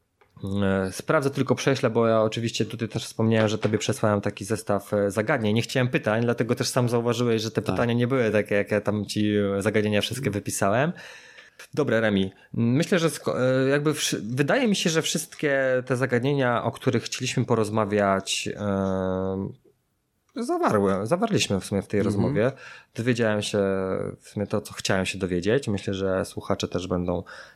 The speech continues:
Speaker 1: mm, wiedzieli. Jak będą czuli niedosyć, to będziecie
Speaker 2: Piszcie komentarze
Speaker 1: tak,
Speaker 2: jakieś,
Speaker 1: będziecie
Speaker 2: tak.
Speaker 1: pisać komentarze na stronie, czy to u Remiego. Właśnie, a propos u Remiego, no to powiedz mi, Remi, gdzie cię można znaleźć? To opowiedz w ogóle jakieś tam swoje takie,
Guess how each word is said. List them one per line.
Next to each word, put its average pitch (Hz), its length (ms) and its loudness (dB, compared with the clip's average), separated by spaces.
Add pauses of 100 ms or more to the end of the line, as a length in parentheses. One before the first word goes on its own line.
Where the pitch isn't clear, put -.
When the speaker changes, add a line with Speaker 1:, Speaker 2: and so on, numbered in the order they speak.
(240)
Speaker 1:
mm, 90 540 0 (100)
wiedzieli. 98 300 2
Jak 175 160 0
będą 156 200 2
czuli 135 220 2
niedosyć, 120 460 0
to 101 140 0
będziecie 98 440 -2
Speaker 2:
Piszcie 120 300 0
komentarze 101 580 0
Speaker 1:
tak, 98 100 0
Speaker 2:
jakieś, 95 140 -4
Speaker 1:
będziecie 127 280 0
Speaker 2:
tak. - 100 0
Speaker 1:
pisać 120 240 0
komentarze 104 420 0
na 95 100 0
stronie, 123 760 2
czy - 100 -4
to 107 200 0
u 107 120 -2
Remiego. 113 440 2
Właśnie, 123 340 -2
a 120 40 2
propos 127 300 2
u 110 100 4
Remiego, 131 320 2
no 127 100 2
to 127 100 0
powiedz 143 320 0
mi, 113 100 2
Remi, 104 200 2 (560)
gdzie 127 160 4
cię 143 120 0
można 120 300 2
znaleźć? 160 640 2
To 123 100 2
opowiedz 117 320 2
w 110 60 -4
ogóle 107 240 2
jakieś 104 240 -2
tam 101 240 0
swoje 104 320 0
takie, 98 360 -2